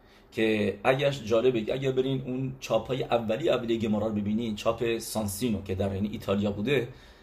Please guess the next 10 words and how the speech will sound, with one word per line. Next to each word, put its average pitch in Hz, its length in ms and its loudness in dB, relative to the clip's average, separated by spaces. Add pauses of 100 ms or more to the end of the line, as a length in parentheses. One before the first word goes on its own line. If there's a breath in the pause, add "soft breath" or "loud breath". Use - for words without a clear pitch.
(340 loud breath)
اولین 107 360 4
گمارا 110 340 0
اونجا 113 220 -2
چاپ 104 220 -2
شده، 107 300 -2
ننوشته 123 500 0
که 107 220 -4
ان 104 100 0
متر 98 200 -2
راشی. 92 280 -4